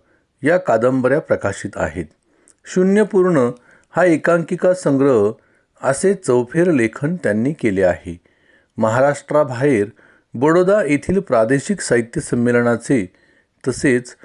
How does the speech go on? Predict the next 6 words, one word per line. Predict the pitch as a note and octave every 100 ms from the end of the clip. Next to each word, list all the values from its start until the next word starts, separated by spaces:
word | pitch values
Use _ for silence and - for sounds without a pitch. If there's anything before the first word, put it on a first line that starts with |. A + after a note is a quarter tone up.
| _ _ -
वणी | B2+ C#3 E3 G3 -
येथील | C3 - D#3 A2 A#2 - _ _
सहासष्टाव्या | - F#3 B2 C3 F#3+ - E3 C#3+ D3 G#2 A#2
विदर्भ | G#2 A#2 C3 D3+ E3 F#3
साहित्य | - A2+ C3+ - F3
संमेलनाचे | - B2+ A#2+ A2+ G#2+ -